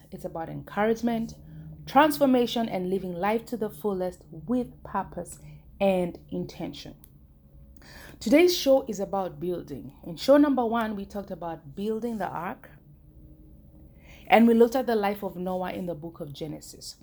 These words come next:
Today, I want to give you five nuggets when you are building. Number one is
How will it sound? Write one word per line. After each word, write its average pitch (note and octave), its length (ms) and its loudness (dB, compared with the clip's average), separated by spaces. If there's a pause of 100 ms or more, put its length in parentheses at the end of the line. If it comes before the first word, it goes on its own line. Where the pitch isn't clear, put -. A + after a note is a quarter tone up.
(420)
Today, A#3+ 300 6
I C4+ 80 6
want C4 280 0
to A#3+ 100 -6
give G3+ 180 -6
you G#3 80 -6
five B3+ 760 4 (200)
nuggets F#3+ 1000 -8 (540)
when E3+ 240 -8
you G3 220 -4
are F3 160 -4
building. D#3 580 -4 (1080)
Number E4 420 4
one A3 500 2
is E3+ 220 -12